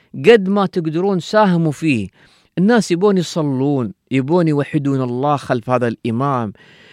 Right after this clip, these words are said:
يتعلمون الصلاة، يتعلمون، بعضهم ما يعرف والله الركوع والسجود إلا من وراء هذا الإمام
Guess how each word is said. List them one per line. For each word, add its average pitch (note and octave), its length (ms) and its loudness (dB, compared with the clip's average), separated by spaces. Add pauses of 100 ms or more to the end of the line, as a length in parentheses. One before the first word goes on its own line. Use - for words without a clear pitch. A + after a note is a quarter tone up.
(160)
يتعلمون E3+ 760 2
الصلاة، D3 680 0
يتعلمون، C#3+ 1040 0 (320)
بعضهم D3+ 560 2
ما F#3+ 180 2
يعرف E3+ 240 2
والله E3 280 2
الركوع D#3+ 420 2
والسجود D#3 580 -2
إلا G#3 220 2
من G3+ 100 0
وراء G3+ 220 4
هذا F3+ 160 4
الإمام E3+ 500 0